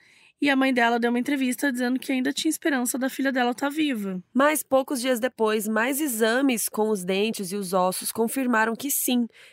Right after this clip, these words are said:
Speaker 2: aqueles eram os restos mortais da Mari. E aí o mundo dos pais dela caiu, né? Porque agora era oficial, eles realmente tinham perdido a sua filha. No dia onze de fevereiro de oitenta e nove, a família recebeu outra carta, dessa vez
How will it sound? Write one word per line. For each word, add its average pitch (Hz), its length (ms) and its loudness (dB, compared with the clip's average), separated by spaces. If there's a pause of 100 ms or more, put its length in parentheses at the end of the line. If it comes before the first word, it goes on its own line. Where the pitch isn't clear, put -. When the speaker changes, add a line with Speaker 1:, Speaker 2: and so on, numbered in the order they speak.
(120)
Speaker 2:
aqueles 214 440 0
eram 233 260 4
os 214 120 -2
restos 185 360 0
mortais 180 440 -2
da 170 120 -2
Mari. 143 380 -6 (120)
E - 100 0
aí 294 140 4
o 262 60 4
mundo 247 280 2
dos 226 180 -4
pais 220 240 0
dela 208 260 2
caiu, 285 420 2
né? 196 140 0
Porque 202 280 -4
agora 196 300 2
era 208 100 0
oficial, 196 520 -2
eles 180 200 -2
realmente 196 440 -2
tinham 202 240 -2
perdido 196 480 -4
a 175 40 -2
sua - 180 -10
filha. - 400 -12 (220)
No 202 100 2
dia 214 180 4
onze 262 220 2
de 240 100 -4
fevereiro 196 480 0
de 202 100 -2
oitenta 190 340 -2
e 175 60 -2
nove, 196 440 2
a - 80 -2
família 202 380 -4
recebeu 202 520 -2
outra 285 380 2
carta, 170 500 -4 (380)
dessa 208 280 2
vez 214 440 0